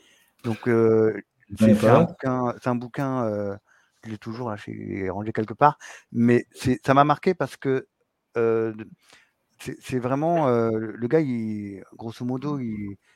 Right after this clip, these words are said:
Speaker 1: il abandonne tout, euh, en tout cas sa vie d'avant, euh, pour, euh, exercer sa passion de photographe. Euh, et, et en fait, dans,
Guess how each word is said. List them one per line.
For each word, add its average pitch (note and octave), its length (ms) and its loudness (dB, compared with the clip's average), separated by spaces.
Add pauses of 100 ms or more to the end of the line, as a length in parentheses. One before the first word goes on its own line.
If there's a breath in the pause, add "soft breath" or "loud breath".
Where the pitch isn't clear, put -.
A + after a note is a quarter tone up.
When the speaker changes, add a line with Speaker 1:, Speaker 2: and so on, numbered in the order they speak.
(100)
Speaker 1:
il A#2 100 2
abandonne A#2+ 360 4
tout, F3+ 220 -8 (640)
euh, G#2+ 140 -2
en G#2 100 -6
tout - 80 -18
cas C3 160 0
sa A#2+ 100 0
vie A#2 120 -4
d'avant, A#2 320 0 (680)
euh, A2 380 0 (540)
pour, C#3+ 280 4
euh, A2+ 280 6
exercer A#2+ 340 -4
sa B2+ 120 -2
passion A#2 240 -6
de C3 60 -8
photographe. A#2 520 -6 (920)
Euh, G#2 880 -6 (460)
et, A#2+ 280 0
et B2+ 60 2
en B2+ 60 2
fait, D#3 200 2
dans, C3 160 0